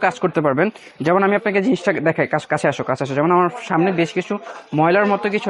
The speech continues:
রাখা আছে, আমি কাগজের টুকরো রেখেছি, এগুলোকে এখন আপনাদেরকে ভ্যাকুয়ামের মতো করে ক্লিন করে দেখাবো। তো তার জন্য কি করতে হবে আপনাদেরকে, just এটা, এই মাথায় যে বারটা থাকে, এটা খুলে এখানে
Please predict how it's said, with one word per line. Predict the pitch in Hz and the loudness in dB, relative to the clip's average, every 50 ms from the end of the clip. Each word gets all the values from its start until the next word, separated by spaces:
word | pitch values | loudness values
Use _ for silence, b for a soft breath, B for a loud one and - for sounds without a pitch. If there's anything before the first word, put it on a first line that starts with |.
| 185 | 0
রাখা | 175 170 190 196 | 0 0 -2 -2
আছে, | 190 - 214 | -2 -2 -2
আমি | 202 190 175 - - _ - | -2 -4 -4 -8 -10 _ -2
কাগজের | 165 165 165 170 175 175 - | 0 0 2 0 0 -2 -2
টুকরো | 190 180 - 214 202 180 | -4 -4 -2 0 0 0
রেখেছি, | 160 156 147 - - 190 247 B B B B B B B B - - | 0 -2 -4 -4 -4 -6 -6 B B B B B B B B -2 0
এগুলোকে | 165 170 190 214 196 214 196 | 4 6 6 6 4 2 0
এখন | - 208 208 | 0 -2 0
আপনাদেরকে | - - 220 214 208 - 220 185 160 | 0 0 0 0 2 0 0 2 2
ভ্যাকুয়ামের | 156 160 156 208 214 233 226 220 | 2 2 4 4 4 4 4 4
মতো | 214 208 214 208 208 | 4 4 4 2 4
করে | 208 214 233 226 220 - | 4 4 4 4 2 2
ক্লিন | 190 180 170 170 160 | 4 4 4 4 4
করে | 170 156 147 139 | 4 4 4 2
দেখাবো। | - - 120 120 123 - | 2 0 0 -2 -2 -4
তো | - 180 - | -4 -2 0
তার | 190 196 196 180 | 2 2 2 2
জন্য | 208 214 202 - | 0 0 0 -2
কি | 214 - 214 | -2 -2 -2
করতে | 214 - 220 | 0 0 0
হবে | 196 220 208 | 0 2 0
আপনাদেরকে, | - - 214 214 208 - 233 254 294 B B B B B - 139 | 0 0 0 0 2 2 2 0 0 B B B B B -2 0
just | 165 170 - - 190 | 0 2 2 2 2
এটা, | 175 202 190 185 - - 165 | 4 6 6 6 4 4 4
এই | 165 156 151 156 | 4 6 6 4
মাথায় | 156 - - 208 208 190 | 4 2 2 0 2 2
যে | 202 196 185 | 2 2 2
বারটা | 156 147 - - - | 2 2 2 0 2
থাকে, | 160 147 - 180 | 2 2 2 2
এটা | 180 196 190 - | 2 2 0 0
খুলে | - 175 190 208 175 | 0 2 4 4 4
এখানে | - 165 156 | 2 2 2